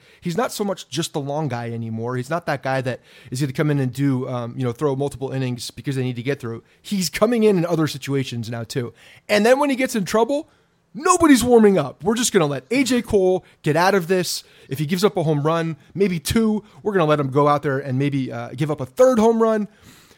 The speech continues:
Look, Boone is driving some people mad with, with the, uh, with the way that he sticks with guys. And I think at this point in, in what we've seen with him,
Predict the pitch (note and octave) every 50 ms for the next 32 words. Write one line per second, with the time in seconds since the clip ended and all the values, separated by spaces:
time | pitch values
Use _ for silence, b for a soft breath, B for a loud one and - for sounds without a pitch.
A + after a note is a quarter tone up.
0 | b b b - D3+ C#3+ B2 - - _ _ F3 D3+ C#3 A#2 - G3+ A3 B3 C4+
1 | C4 A#3+ G3+ - - - - F#3+ - - _ _ _ F3 D#3+ E3 E3+ E3 D#3+ C3+
2 | B2+ E3+ E3+ F3+ E3+ E3 D3+ - F3 E3 D3+ F3 D#3 D3+ C3 C3 C3 C3+ C#3 C#3
3 | C#3 C3+ B2+ A#2+ A2 B2 C3+ B2 C3+ B2 B2 - - _ A#2+ B2+ C#3 C3 C3 -
4 | B2+ B2+ B2+ A#2+ A#2 A#2 A#2 A#2+ A#2+ B2+ B2+ B2 - _ B2 - - A#2 A#2 A2+
5 | B2+ B2 C3 D3 D3+ D3+ C#3 A2+ B2+ B2+ - - F3 D3+ - - D3 C3 - -
6 | C#3+ C3+ B2+ B2+ B2+ - - C#3 C#3+ C#3 C3 - F3+ F3+ F3 - b b b b
7 | b b b b b - D3 D3 C#3+ - F#3 F3 - - A#2+ - F3+ D#3+ C#3+ C#3
8 | C#3 - - D3+ C#3+ C#3 C3+ C3 B2+ C3 C#3+ C3+ C3 B2+ B2 C3+ C#3+ C3+ C3+ B2+
9 | A2 - - - D3+ C#3+ C3+ C3 A#2+ - C3 A#2 A2+ A2